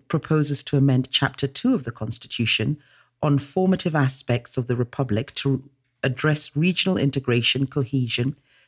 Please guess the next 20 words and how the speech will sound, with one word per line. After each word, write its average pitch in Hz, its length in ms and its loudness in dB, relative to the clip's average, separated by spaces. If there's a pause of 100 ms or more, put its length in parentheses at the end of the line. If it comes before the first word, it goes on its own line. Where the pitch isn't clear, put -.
shared 180 420 0
prosperity, 135 840 0 (1120)
and 143 160 4
the 135 60 2
centrality 151 1000 0 (140)
of 139 160 -4
the 131 100 2
economy. 110 560 -4 (380)
The 135 80 2
aspiration 143 840 2
is - 160 2
to 156 140 0
enhance 139 460 4
Kenya's 165 480 0
standing 135 540 2 (320)
and 127 220 4
leadership 151 500 0
in 151 80 4
the 135 80 2
region 120 500 -2